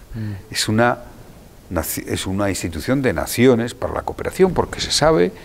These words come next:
Speaker 2: que va a haber siempre sistemas políticos diferentes y que ojalá, nosotros decimos, ojalá sean todos más o menos como los nuestros, democráticos,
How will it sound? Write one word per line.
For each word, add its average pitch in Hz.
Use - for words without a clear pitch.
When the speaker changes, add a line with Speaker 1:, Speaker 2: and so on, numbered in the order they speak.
Speaker 2:
que 107
va 147
a 170
haber 170
siempre 175
sistemas -
políticos 131
diferentes 135
y 92
que 95
ojalá, 98
nosotros 82
decimos, 71
ojalá -
sean 135
todos 98
más 80
o 80
menos 90
como 82
los 82
nuestros, 170
democráticos, -